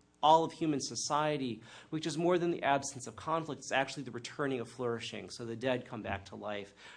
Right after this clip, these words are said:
Those who are deaf begin to hear. The poor are actually being fed as you begin to see the church work that out in practice. And all of it coheres as God declares who he is and what he intends to accomplish.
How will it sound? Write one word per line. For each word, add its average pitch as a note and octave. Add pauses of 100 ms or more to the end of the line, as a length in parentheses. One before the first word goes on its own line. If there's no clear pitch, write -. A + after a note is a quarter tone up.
Those C3
who C#3+
are B2
deaf B2+
begin A#2+
to A2+
hear. C#3+
The A2+
poor D#3+
are C3+
actually C3
being A2+
fed C3
as A2
you A#2
begin A#2+
to A2+
see C3
the A2
church -
work A#2+
that A2+
out A2+ (100)
in A#2+
practice. C3+ (280)
And D3+
all G3+
of G#3
it G#3+
coheres F3+ (200)
as C3+
God E3+
declares D3
who F#3
he C#3+
is G#2 (320)
and C#3
what D3
he C#3+
intends B2+
to A2
accomplish. A#2+